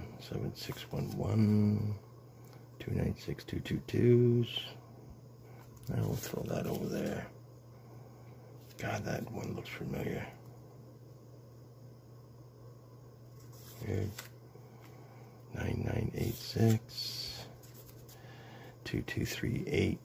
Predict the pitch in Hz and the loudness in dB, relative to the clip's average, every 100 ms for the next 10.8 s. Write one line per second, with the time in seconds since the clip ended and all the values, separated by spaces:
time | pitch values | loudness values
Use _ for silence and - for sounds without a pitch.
0 | - - - - - - - - - - | -10 -8 -4 0 4 4 2 0 0 -2
1 | - 120 120 117 117 113 110 113 113 - | 0 8 10 12 10 10 8 4 2 0
2 | - - - - - - - 92 - - | -4 -4 -4 -2 -2 0 2 0 0 -8
3 | - - - - - - - - - - | -20 -20 -20 -20 -20 -20 -20 -20 -18 -18
4 | - - - - - 98 113 117 117 - | -18 -18 -20 -18 -8 -2 2 2 2 -2
5 | - - - - - - - - - - | -12 -16 -18 -18 -18 -16 -14 -14 -14 -16
6 | - - - 135 131 131 120 135 98 - | -16 -16 0 6 8 10 12 10 8 4
7 | - - - - - - - - - 139 | -10 -18 -18 -16 -16 -14 -16 -2 8 10
8 | 107 - - - - - - - - - | 10 6 -10 -12 -8 -8 -10 -16 -18 -20
9 | - - 123 - 123 104 107 117 - - | -16 2 2 6 8 10 10 10 8 6
10 | 110 110 104 - 101 95 104 | 10 12 10 8 4 6 6